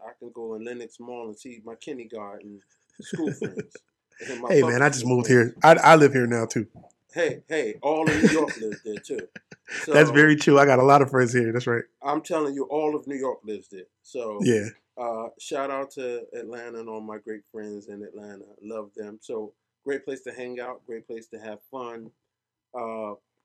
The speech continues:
Speaker 1: but again, I just had this conversation the other day. At my age, I have to look at, uh, you know, what retains value and a good, great gospel city.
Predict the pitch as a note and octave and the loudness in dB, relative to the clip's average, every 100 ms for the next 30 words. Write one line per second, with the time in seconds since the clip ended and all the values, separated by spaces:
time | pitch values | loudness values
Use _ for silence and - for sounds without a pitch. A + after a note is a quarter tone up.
0 | _ B2+ A#2+ A#2 - _ A2+ A2+ C#3 A#2+ | _ -10 -10 -10 -14 _ -18 -12 -10 -8
1 | G#2 G2 _ _ _ _ _ A2 B2+ B2+ | -12 -16 _ _ _ _ _ -14 -12 -12
2 | D3 A#2+ - A#2+ G#2+ A2 A2+ G#2 G#2 F2+ | -12 -14 -16 -14 -14 -14 -18 -16 -18 -16
3 | G#2 G#2+ F#2+ F#2+ A2+ G2+ - A2 - C3 | -18 -18 -18 -14 -12 -12 -16 -20 -14 -12
4 | D3 C#3 B2+ A#2 A2 G#2+ - _ _ _ | -10 -8 -10 -10 -16 -20 -20 _ _ _
5 | _ _ A2+ A#2 A#2 - G#2+ A2 G#2+ A2 | _ _ -18 -16 -16 -16 -14 -14 -12 -14
6 | G2 F#2+ _ _ G#2+ G2+ F#2+ G#2 _ _ | -14 -16 _ _ -18 -18 -20 _ _ _
7 | _ _ _ _ G#3 F3 G#2+ A2 _ _ | _ _ _ _ -12 -12 -14 -18 _ _
8 | _ _ _ _ _ A#2 G#2 A2 - A2+ | _ _ _ _ _ -18 -18 -20 -18 -16
9 | G#2+ G2+ _ G#2 G2 G2+ G2+ G2+ A2 G2 | -16 -18 _ -20 -18 -16 -16 -18 -18 -20
10 | G2 G2+ _ _ _ _ _ _ - B2 | -20 _ _ _ _ _ _ _ -20 -12
11 | E3+ A2 C3+ E3 D#3 D3 D3 - C#3 D3+ | -10 -8 -8 -8 -6 -6 -8 -14 -16 -12
12 | C#3+ C#3+ | -10 -12